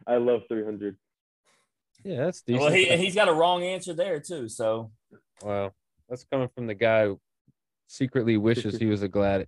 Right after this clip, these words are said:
Speaker 2: uh, Viking.
Speaker 1: <laughs>
Speaker 2: So, would you rather have no company or be surrounded by bad company?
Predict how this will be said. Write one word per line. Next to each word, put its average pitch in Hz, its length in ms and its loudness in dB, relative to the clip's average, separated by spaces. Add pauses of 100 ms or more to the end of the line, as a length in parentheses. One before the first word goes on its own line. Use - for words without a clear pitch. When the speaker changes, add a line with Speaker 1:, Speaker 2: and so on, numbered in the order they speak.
Speaker 2:
uh, 92 400 -6 (100)
Viking. 98 540 -6
Speaker 1:
<laughs> - 1200 -10
Speaker 2:
So, 135 340 4 (460)
would 135 280 4
you 156 160 0
rather 185 500 8
have 139 540 6
no 143 260 6
company 190 680 0 (340)
or 120 160 -2
be 120 200 -2
surrounded 123 600 -2
by 107 140 2
bad 120 420 0
company? 90 400 -16